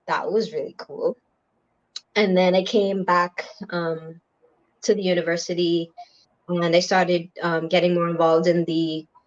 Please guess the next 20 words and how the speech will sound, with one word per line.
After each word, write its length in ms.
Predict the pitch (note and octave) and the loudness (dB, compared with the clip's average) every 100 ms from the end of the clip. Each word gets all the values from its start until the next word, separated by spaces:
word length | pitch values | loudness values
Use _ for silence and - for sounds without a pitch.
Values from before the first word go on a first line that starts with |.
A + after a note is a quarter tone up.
| _ _ D#3 | _ _ 0
Environmental 840 | F3 E3+ E3+ F3 F3 F3+ F#3 F3+ | 2 4 4 4 2 4 4 4
Science 380 | F#3 E3+ E3+ - | 4 0 0 -2
Students 360 | F3+ G3+ G#3+ | 0 0 2
Organization. 840 | G#3+ G#3+ A3 G#3+ G#3+ A3 B3+ C4 - | 2 2 2 4 2 4 0 0 -4
So 320 | - E3+ E3 | 0 2 2
it's 140 | D#3+ | 0
basically, 720 | F3+ F3+ G3+ G3 F#3 F3 E3+ B3+ | -2 -2 -4 -4 0 2 2 2
you 60 | |
know, 220 | A3+ F3 - | 0 0 -4
leaders 480 | F#3 F#3 F#3+ F#3+ - | 0 4 4 2 0
from 200 | F3+ E3 | 0 2
my 140 | E3 | 0
cohort, 540 | E3 F#3 F3+ F3 E3 D#3+ | 0 2 4 4 2 -2
um, 400 | E3 D#3 D#3 D3+ E3 F3 | -4 -4 -6 -10 -8 -2
that 180 | D#3+ | 0
were, 360 | E3 D#3+ D3+ C#3+ | 2 2 2 0
you 80 | F3+ | -2
know, 80 | D#3 | 0
my 120 | D#3+ | -2
fellow, 520 | D#3+ E3+ E3 D#3+ D#3+ | 2 4 6 4 2